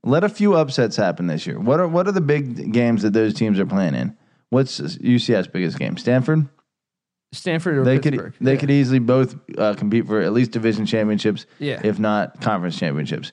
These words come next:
Speaker 2: Yeah.
Speaker 1: Okay, and U C F sh-, almost should be favored in both of those games. Cincinnati, biggest game.
Speaker 2: Ohio State.
Speaker 1: Ohio State. Fingers crossed on that one. Okay.
Speaker 2: It's at Ohio State.
Speaker 1: It's not a huge road trip.
Speaker 2: Houston at Oklahoma. But they also get Washington State, our boy Leach, playing his, his former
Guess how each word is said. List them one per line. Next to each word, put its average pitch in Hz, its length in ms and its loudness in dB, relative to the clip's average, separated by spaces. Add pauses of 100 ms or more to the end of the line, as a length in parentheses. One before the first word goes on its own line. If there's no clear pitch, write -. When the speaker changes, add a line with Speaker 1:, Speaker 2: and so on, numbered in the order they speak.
Speaker 2:
Yeah. - 200 -6
Speaker 1:
Okay, 110 320 0 (320)
and 113 200 2
U 139 80 6
C 135 180 2
F 123 140 0
sh-, - 160 -8
almost 117 320 0
should 104 80 -6
be 95 100 0
favored 92 300 0
in 82 60 -2
both - 180 -4
of - 20 -12
those 76 220 -6
games. 76 200 -10 (640)
Cincinnati, 139 500 2
biggest 107 280 0
game. 92 280 -2 (200)
Speaker 2:
Ohio 123 300 -4
State. - 260 -10 (120)
Speaker 1:
Ohio 101 320 0
State. - 360 -4 (1000)
Fingers 110 260 0
crossed 92 320 -2
on 80 100 -4
that 69 140 -2
one. 53 180 -10 (160)
Okay. 101 300 -2
Speaker 2:
It's 110 100 -6
at 139 200 -4
Ohio 117 260 -6
State. - 300 -12 (480)
Speaker 1:
It's - 180 -12
not 110 160 0
a 101 120 -2
huge 120 400 0
road 95 260 2
trip. 175 120 0
Speaker 2:
Houston 131 380 -4
at 143 280 -4
Oklahoma. 131 760 -6
But 147 120 -4
they 151 100 0
also 202 240 -2
get 160 160 -2
Washington 143 440 -2
State, 156 260 -2
our 131 100 0
boy 143 220 0
Leach, 151 380 -4
playing 165 300 0
his, 135 240 -2
his 147 280 -2
former 160 540 -4